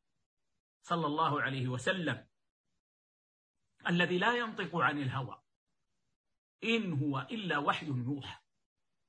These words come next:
شهادة لأهل القرآن بأنهم خير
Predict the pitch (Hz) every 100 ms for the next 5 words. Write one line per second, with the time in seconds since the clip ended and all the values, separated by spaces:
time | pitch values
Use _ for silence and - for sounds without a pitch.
0 | _ _ _ _ _ - 165 151 175 180
1 | 175 160 147 135 139 131 180 214 180 185
2 | 175 190 185 208 202 175 175 - 214 208
3 | 190 180 160 135 208 233 269 262 240